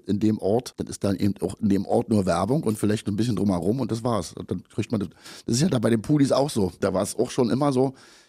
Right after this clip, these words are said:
äh, zu ihrer Hochzeit, also die letzten Jahre haben die ja wirklich ganz viel gespielt, irgendwie achtzig Mal im Jahr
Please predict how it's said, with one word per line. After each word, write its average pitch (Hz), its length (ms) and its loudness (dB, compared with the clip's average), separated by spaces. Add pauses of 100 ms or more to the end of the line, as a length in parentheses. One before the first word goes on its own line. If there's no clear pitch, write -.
(120)
äh, 95 100 -2
zu 80 200 -2
ihrer 80 200 2
Hochzeit, 92 560 -2
also 87 120 -2
die 90 120 -4
letzten 98 320 -2
Jahre 101 240 0
haben 98 160 -2
die 101 60 0
ja 90 100 0
wirklich 104 240 -2
ganz 131 180 -2
viel 95 140 0
gespielt, 98 380 -2
irgendwie 90 280 -2
achtzig - 320 -10
Mal 110 160 0
im 98 100 0
Jahr 82 240 0